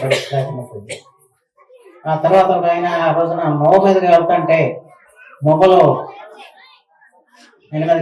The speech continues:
గెడ్డలు వేసి, గెడ్డలు వేస్తే, ఆ, ఈయన తగలదని ఆ పక్కన ఉన్న వాళ్ళందరూ దెబ్బలు తగిలాయి. ఆ దాంతో ఆ దళిత వాళ్ళంతా బయటకు వచ్చే వాళ్ళు వెంకట స్వామి గారు ఉండేవాడు. వెంకట స్వామి గారి నాయకత్వాన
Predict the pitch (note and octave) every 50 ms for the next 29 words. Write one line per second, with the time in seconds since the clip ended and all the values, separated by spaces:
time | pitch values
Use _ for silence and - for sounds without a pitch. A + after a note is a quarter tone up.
0 | - D3+ D#3 - D#3+ E3 D#3 C#3 - - C3 B2 - - - _ _ _ _ _
1 | _ _ D4 - _ _ _ _ _ _ _ _ _ _ - - - - - _
2 | - - - A5+ A5+ _ _ _ _ - - - - - E4 E4 - - - -
3 | - - D#4 - - - - _ _ _ _ _ _ _ _ _ _ _ _ _
4 | E3+ F3 F3+ F3+ F#3+ G3+ G3+ - F#3+ - G#3+ G#3 G3 F#3+ F#3+ F#3+ F#3 F#3+ F#3+ -
5 | - - F3+ F3 G3 G3 F#3+ F#3+ - G3 F#3 G3 G#3 G3+ G3+ G#3 G#3+ G#3+ G3+ F#3
6 | - F3+ E3+ - F#3 F#3+ F#3 F#3 F3+ F3 F3 F3 E3+ D#3+ D3+ D3+ D3+ D#3 D#3+ D#3+
7 | D#3+ D#3 D3 C#3 C#3 - - - - - - _ _ _ _ _ - - _ _
8 | _ - - - - - - - - - - - - - - - - - - -
9 | - - A#3+ A#3+ A#3+ A#3+ A#3+ A#3 G3+ F#3+ F#3+ F3 - - F3 F#3+ G3 - B3 A#3
10 | A#3 A3+ G#3+ G3+ G3+ G#3+ G#3 F3 D#3+ E3 F3 F#3+ F#3 F#3 F#3+ F3+ F#3 F#3+ F3 E3+
11 | F3 F#3 F3+ D#3+ D#3 D#3+ G3 G3 - - F#3+ F#3 F#3 - E3+ E3+ D#3+ D#3 D#3 D#3
12 | D#3+ D#3 C#3+ C3+ B2+ - - _ _ _ _ _ _ - - - - - - _
13 | _ _ _ _ - - D3 E3 E3+ G3 G3+ G3+ - - G3+ G3 F#3 F3+ D#3 D#3+
14 | D#3+ F3+ F#3+ G3+ G3 G3 - - F#3+ F3+ E3+ F3